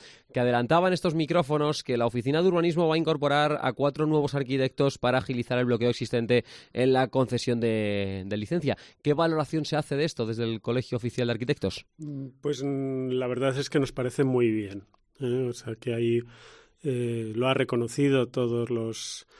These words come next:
Speaker 2: eh, el equipo de gobierno y todos los agentes de la construcción, que hay un atasco en,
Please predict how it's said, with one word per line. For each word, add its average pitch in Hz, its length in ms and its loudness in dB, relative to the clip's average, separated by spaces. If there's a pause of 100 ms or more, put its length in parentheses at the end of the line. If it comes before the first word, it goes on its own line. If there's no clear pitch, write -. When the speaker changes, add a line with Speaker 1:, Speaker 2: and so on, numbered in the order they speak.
(380)
Speaker 2:
eh, 123 540 -8 (260)
el 127 320 -8
equipo 127 260 -6
de 123 60 0
gobierno 131 640 4
y 123 140 0
todos 123 340 -4
los 120 320 -4
agentes 127 460 -4
de 120 120 -4
la 117 100 -8
construcción, 127 600 -4
que 127 120 -4
hay 123 100 2
un 117 240 0
atasco 117 480 -6
en, 113 380 -6